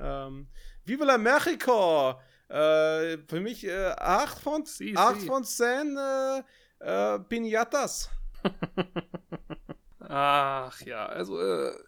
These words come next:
Speaker 2: du hast schon so viel drüber gesagt. Ähm, um übrigens meine Verbindung zu Far Cry generell zu sagen. Far Cry drei war das Spiel, was mir wieder Gaming spaßig gemacht hat, sag ich mal.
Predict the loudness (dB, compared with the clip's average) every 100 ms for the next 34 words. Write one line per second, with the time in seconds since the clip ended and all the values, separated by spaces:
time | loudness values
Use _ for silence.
0 | _ _ _ _ _ -12 -6 -4 -6 -6
1 | 0 0 2 0 -2 -16 _ _ _ _
2 | -4 -2 -4 -8 _ _ _ -10 -6 -4
3 | -6 -2 0 0 -2 -10 -14 -12 -6 -4
4 | -2 -4 -8 -2 0 0 -2 -4 -4 -4
5 | -4 -2 -2 -2 -8 -12 0 0 4 2
6 | 2 2 4 4 2 2 2 -4 -4 -2
7 | -2 -6 _ -4 -4 -2 0 0 -2 2
8 | 6 6 2 -4 -4 0 0 -2 -6 -10
9 | -6 4 4 4 -4 -2 -2 -2 -6 -6
10 | -4 -4 -6